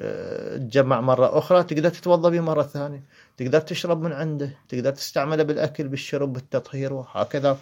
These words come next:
فهذا المستعمل في الوضوء طاهر ومطهر. زين، هذا فد أمر مفروغ من عنده، حتى من واحد يطفر عليه مي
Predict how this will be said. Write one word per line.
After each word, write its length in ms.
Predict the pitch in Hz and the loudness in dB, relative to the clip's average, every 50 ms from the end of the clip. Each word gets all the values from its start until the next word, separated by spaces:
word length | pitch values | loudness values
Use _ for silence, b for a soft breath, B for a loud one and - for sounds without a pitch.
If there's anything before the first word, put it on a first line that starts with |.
| B B B B B B B B | B B B B B B B B
فهذا 480 | - 120 123 131 139 139 151 170 175 | 2 6 8 8 8 8 8 6 4
المستعمل 540 | 160 139 131 120 - - 143 120 123 127 123 | 4 4 0 -2 0 0 0 0 2 0 -4
في 120 | - - | -2 -4
الوضوء 440 | 131 123 123 120 117 139 160 180 180 | -4 -4 -2 -2 0 2 4 4 2
طاهر 480 | 180 - 156 160 175 175 160 165 185 180 | 2 4 4 6 6 4 4 4 2 2
ومطهر. 720 | 170 156 143 131 - 156 147 - - 123 120 123 117 117 - B B B B B B B B B B B B B B B B B B B B B B _ | 2 0 0 0 4 4 4 4 4 4 4 4 4 2 -8 B B B B B B B B B B B B B B B B B B B B B B _
زين، 320 | - 127 143 147 139 117 110 - - - | -2 2 4 4 4 2 -2 -10 -14 -2
هذا 480 | - 135 131 131 131 143 151 165 170 147 B B B B B _ _ _ _ _ _ _ - _ _ _ _ - _ _ _ | 2 6 6 6 6 6 4 4 2 0 B B B B B _ _ _ _ _ _ _ -20 _ _ _ _ -20 _ _ _
فد 220 | - 147 139 123 - | -2 -2 0 0 2
أمر 280 | - 143 151 160 180 | 2 2 4 4 4
مفروغ 420 | 180 180 165 139 - 190 196 135 117 | 4 4 0 0 4 6 6 6 6
من 140 | 120 120 101 | 4 -2 -2
عنده، 540 | 104 113 113 107 101 113 120 123 117 117 107 B B 147 143 - - - | -2 -4 -4 -2 0 0 0 0 -2 -6 -14 B B -16 -16 -16 -14 -14
حتى 320 | - - 156 151 151 - 127 | -6 0 0 0 2 2 -2
من 160 | 120 120 120 | 0 2 2
واحد 280 | 127 120 113 - 120 113 | 2 2 2 2 -2 -4
يطفر 460 | 113 - 131 123 - - - 117 - | 0 0 0 0 0 -2 -4 -4 -2
عليه 240 | - 117 120 113 110 | -2 -2 0 0 0
مي 220 | 117 131 139 131 | 2 2 2 2